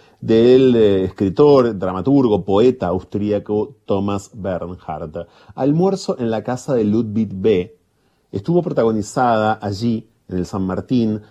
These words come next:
por Alejandro Urdapilleta, por Tina Serrano y por Rita Cortese, dirigidos, repito, por Roberto Villanueva. En ese momento, en esa Argentina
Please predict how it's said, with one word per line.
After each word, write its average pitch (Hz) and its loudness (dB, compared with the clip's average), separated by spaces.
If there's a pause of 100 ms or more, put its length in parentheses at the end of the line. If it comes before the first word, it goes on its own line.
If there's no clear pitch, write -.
(200)
por 78 -10
Alejandro 113 0
Urdapilleta, 98 0
por 196 4
Tina 107 -2
Serrano 104 -2
y 110 0
por 107 -2
Rita 147 -2
Cortese, 92 -4 (380)
dirigidos, 117 2
repito, 107 -2 (220)
por 104 2
Roberto 98 -2
Villanueva. 92 -6
En 156 2
ese 190 -2
momento, 127 0
en 107 0
esa 139 -2
Argentina 92 -6